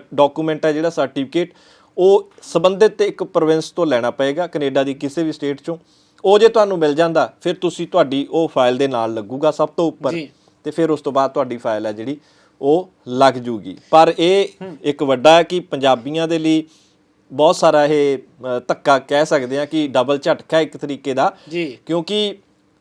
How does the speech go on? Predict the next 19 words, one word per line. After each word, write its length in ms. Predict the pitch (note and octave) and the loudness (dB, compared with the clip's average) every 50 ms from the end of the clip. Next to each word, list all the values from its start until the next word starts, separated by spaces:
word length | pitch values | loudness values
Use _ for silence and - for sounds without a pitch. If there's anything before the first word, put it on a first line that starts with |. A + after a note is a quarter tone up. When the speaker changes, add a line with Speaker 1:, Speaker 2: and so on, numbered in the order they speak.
| _ _ _ _ - | _ _ _ _ 2
Speaker 1:
ਬਾਰਵੀਂ 340 | C3+ D3+ E3 F#3+ G#3 A#3+ A3 | 6 6 6 6 6 2 4
ਤੋਂ 100 | A#3 A3 | 4 6
ਬਾਅਦ 240 | F#3 F3+ F3 F3+ F#3+ | 8 8 6 6 4
ਹੀ 80 | F#3+ | 2
ਹੁਣ 140 | E3 D#3 D3 | 0 -2 -2
ਤਾਂ 160 | C#3 - C#3+ | 0 0 0
ਦੇਖੋ 260 | C3 C#3 B2 - D3 C3 | 0 0 -4 -6 -8 -6
ਸਾਰੇ 280 | - C3+ C3+ C3+ C#3 | -2 0 0 0 0
ਜਾ 180 | B2+ A#2 G#2+ G#2 | -2 0 -2 -2
ਰਹੇ 140 | G#2+ A#2 C3 | -2 -4 -6
ਜੀ। 180 | C3+ C3+ A2 _ _ _ _ D#3+ | -6 -8 -12 _ _ _ _ -18
Speaker 2:
ਹੂੰ। 160 | D3+ C#3+ B2+ A#2 _ - | -16 -16 -18 -18 _ 0
Speaker 1:
ਬਾਰਵੀਂ 320 | C3 C3+ - D3 E3+ F3 | 2 4 4 4 0 -2
ਤੋਂ 140 | E3+ F3+ F3 | -2 -2 0
ਬਾਅਦ, 280 | D#3 D3+ D3 D#3 E3 D#3 | 6 8 8 8 8 6
ਬਾਰਵੀਂ 360 | D3+ C#3+ C3+ D3+ D#3 F3 E3+ | 4 2 2 2 0 -6 -4
ਕਰਾਉਂਦੇ 300 | E3+ D#3+ D3 C#3+ C3+ D#3+ | -2 -2 -2 0 0 -2
ਆ 60 | F3 | -2
ਪੇਰੈਂਟਸ 440 | E3+ E3+ E3+ D#3+ F3+ F#3 E3+ - - | -2 -2 -4 -4 -4 -6 -8 -12 -20